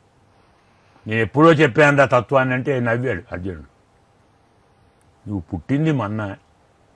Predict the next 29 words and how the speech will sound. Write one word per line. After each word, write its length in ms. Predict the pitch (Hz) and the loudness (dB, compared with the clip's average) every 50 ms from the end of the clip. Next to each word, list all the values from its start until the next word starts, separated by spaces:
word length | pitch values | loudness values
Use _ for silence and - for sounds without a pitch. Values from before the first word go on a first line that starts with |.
| _ _ _ _ _ _ _ _ _ _ _ _ _ _ _ _ _ _ _ _ - | _ _ _ _ _ _ _ _ _ _ _ _ _ _ _ _ _ _ _ _ -6
నువ్వు 200 | 117 127 131 135 | -2 -2 0 0
ఈ 220 | 127 123 120 110 101 | 2 0 0 -2 -2
జ్ఞానాన్ని 440 | 107 107 113 123 131 135 139 135 | -4 -2 -2 0 0 0 -2 -2
సూర్యునికి 380 | 113 - 117 120 120 120 110 104 | -2 -2 -2 0 0 0 -2 -2
చెప్పావా? 420 | 98 82 92 90 82 78 76 71 69 73 78 _ _ _ _ _ _ _ _ _ - | -4 -6 -8 -10 -10 -10 -14 -16 -18 -20 -20 _ _ _ _ _ _ _ _ _ -10
వాడు 120 | 95 95 | -8 -6
మొదటివాడు 440 | 90 87 92 92 90 104 107 107 110 | -6 -8 -8 -8 -8 -8 -8 -8 -8
కదా, 100 | 104 107 | -10 -12
నువ్వు 1000 | 107 165 185 _ _ _ _ _ _ _ _ _ _ _ _ _ - _ - 107 | -14 -16 -20 _ _ _ _ _ _ _ _ _ _ _ _ _ -20 _ -10 -6
మొదటివాడవు 500 | 98 95 95 98 95 101 104 101 104 107 | -6 -4 -4 -6 -6 -8 -10 -10 -12 -12
కదా, 140 | 101 104 113 127 | -14 -16 -16 -14
మనిద్దరం 460 | 104 90 87 90 85 104 147 208 226 | -12 -8 -8 -8 -6 -6 -6 -6 -6
ఒక 160 | 208 190 - | -8 -6 -6
ఏజ్ 240 | 196 196 202 202 196 | -6 -6 -6 -6 -6
వాళ్ళం. 640 | 190 180 165 143 135 131 143 165 170 175 190 208 - _ _ _ _ _ _ _ _ _ _ _ _ _ _ _ | -8 -8 -8 -8 -8 -10 -12 -14 -16 -16 -18 -20 -20 _ _ _ _ _ _ _ _ _ _ _ _ _ _ _
సూర్యుడు 340 | - - 135 151 170 185 208 | -8 -6 -2 -2 -2 -2 -2
ఎప్పటివాడు, 680 | 190 135 - 156 143 139 120 98 87 85 92 117 147 - _ _ _ _ _ _ _ _ _ _ - | -4 -4 -4 -2 -2 -2 -2 -4 -6 -8 -12 -14 -14 -16 _ _ _ _ _ _ _ _ _ _ -2
వాడు 100 | 110 120 | -2 0
నువ్వు 180 | 117 117 117 127 | 0 -2 -2 -4
చెప్పావా? 340 | 120 - 131 110 95 76 - _ _ _ _ _ _ _ _ _ _ _ _ | -6 -6 -8 -8 -8 -12 -16 _ _ _ _ _ _ _ _ _ _ _ _
ఎలా 160 | 92 98 104 110 | -4 -2 -2 -2
నమ్మాలయ్యా? 480 | 113 113 117 110 104 98 98 104 123 131 _ _ _ _ _ _ _ _ _ _ _ _ _ _ _ _ _ | -2 -4 -6 -6 -6 -8 -10 -10 -12 -16 _ _ _ _ _ _ _ _ _ _ _ _ _ _ _ _ _
ఎంత 240 | 98 98 107 98 - | -8 -8 -4 -2 -2
బాగా 320 | 120 113 113 117 120 123 | 0 0 2 2 2 2
ఇలా 140 | 123 117 107 | 2 0 -2
కోతలు 320 | 101 - 98 101 104 104 101 | -4 -6 -6 -6 -4 -4 -4
కోస్తే 240 | 110 104 - 117 | -4 -6 -6 -8
ఎలాగో?" 200 | 101 101 101 110 | -10 -8 -10 -10
అన్నాడు. 280 | 107 85 73 - - | -12 -14 -16 -20 -20